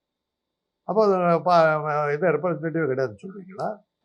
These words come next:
மக்கள் தொகையின் அடிப்படையில் நீங்க கொடுக்கக்கூடாது, அந்த இடத்தினுடைய அடிப்படையில் நீங்க கொடுக்கணும். இது, இந்த கொ-, இந்த கொ-, இந்த பிர-, பிரச்சனை வந்து என்னுடைய ம-, பொறியியல் துறையிலே நான் அந்த வேடிக்கையை நான் பார்க்குறேன்.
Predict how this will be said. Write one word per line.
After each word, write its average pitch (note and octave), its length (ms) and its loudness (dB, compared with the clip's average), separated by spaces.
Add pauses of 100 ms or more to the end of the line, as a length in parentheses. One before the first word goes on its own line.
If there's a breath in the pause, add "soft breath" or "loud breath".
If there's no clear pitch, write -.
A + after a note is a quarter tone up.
(160)
மக்கள் A#3 400 0
தொகையின் A3 400 6
அடிப்படையில் G3+ 420 6
நீங்க D#3 180 4
கொடுக்கக்கூடாது, C#3+ 600 2
அந்த C3 140 0
இடத்தினுடைய G#3+ 540 2
அடிப்படையில் G3+ 480 2
நீங்க C3 200 -4
கொடுக்கணும். D3+ 420 -8 (1200)
இது, A2+ 260 -6 (320)
இந்த A#2+ 140 -2 (120)
கொ-, C3+ 160 2
இந்த A#2+ 140 0
கொ-, B2+ 240 0
இந்த A#2 120 -4
பிர-, A#2 280 -4
பிரச்சனை D#3+ 360 4
வந்து F#3+ 180 4
என்னுடைய E3 360 2
ம-, B2+ 420 -4
பொறியியல் G#3 380 2
துறையிலே F#3 400 2
நான் C#3+ 200 0
அந்த A#2+ 120 -8
வேடிக்கையை C3 320 -2
நான் G#2+ 220 -6
பார்க்குறேன். - 260 -4